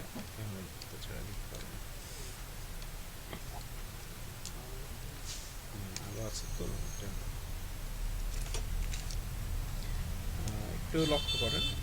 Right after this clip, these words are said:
লক্ষ্য করলে বোঝা যাবে এই যে, আহ, যে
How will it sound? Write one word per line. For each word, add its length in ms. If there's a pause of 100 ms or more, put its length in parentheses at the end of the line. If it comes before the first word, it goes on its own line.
(260)
লক্ষ্য 260
করলে 180
বোঝা 220
যাবে 220
এই 280
যে, 60
আহ, 480 (1160)
যে 180